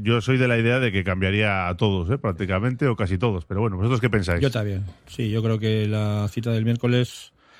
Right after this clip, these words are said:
Speaker 2: requiere, requiere una atención física, además, eh, de-, debido al rival.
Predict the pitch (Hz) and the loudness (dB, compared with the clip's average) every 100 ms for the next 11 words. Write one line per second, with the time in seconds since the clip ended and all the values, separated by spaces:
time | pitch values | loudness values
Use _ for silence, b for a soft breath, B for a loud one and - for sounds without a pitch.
0 | B B B - 117 120 139 139 131 123 | B B B -4 0 2 4 4 6 4
1 | 120 113 110 107 107 107 104 104 _ _ | 4 2 2 0 0 0 0 -4 _ _
2 | _ - 101 131 123 120 110 110 107 131 | _ -14 -2 0 2 2 0 -2 0 2
3 | 120 104 - - 165 - 113 107 104 117 | 2 -2 -8 0 0 2 -2 0 0 0
4 | 110 - - - 92 92 90 90 104 98 | -2 -6 -20 -16 -10 -8 -6 -4 -4 -4
5 | - - - 95 98 107 101 104 113 143 | -8 -20 -16 -6 -2 0 0 2 2 0